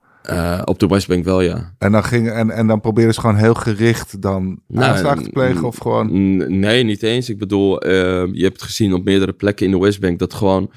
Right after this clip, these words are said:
Speaker 1: een groep burgers staat te kijken naar de gevechten. En je hebt altijd... Mensen zijn altijd nieuwsgierig. Die
Speaker 2: Ja.
Speaker 1: verzamelen zich op een straathoek. Blijf-,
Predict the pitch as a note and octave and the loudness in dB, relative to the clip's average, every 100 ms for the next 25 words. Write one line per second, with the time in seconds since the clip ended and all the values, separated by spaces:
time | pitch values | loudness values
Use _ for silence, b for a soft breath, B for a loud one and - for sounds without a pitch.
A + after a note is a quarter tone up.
0 | B B B G2+ A#2 G#2+ F#2 G#2+ A2+ A2 | B B B 0 2 0 2 4 4 0
1 | - G#2+ G2 G2 B2 A2+ G#2+ G2 F2+ - | -4 -4 -4 -2 0 0 0 -2 -4 -6
2 | - A#2 - E2+ E2+ G2 F#2+ G2 G#2 F#2+ | -2 -2 -2 -4 -2 -4 -2 -2 -2 -6
3 | _ B B B G#2+ A2 G2+ G2+ G#2+ G#2 | _ B B B 0 0 -2 -2 0 0
4 | G2+ G2 F2+ - E2+ D#2+ D#2 E2+ G2 F2+ | 0 0 0 -4 -4 -4 -4 -6 -2 0
5 | G2+ G#2+ G2 F#2+ G2 F#2+ F#2+ - G2+ G2 | 2 2 0 -2 -6 -6 -8 -2 -2 -2
6 | - G2 B B B - G2 G2 | -4 -6 B B B 0 0 0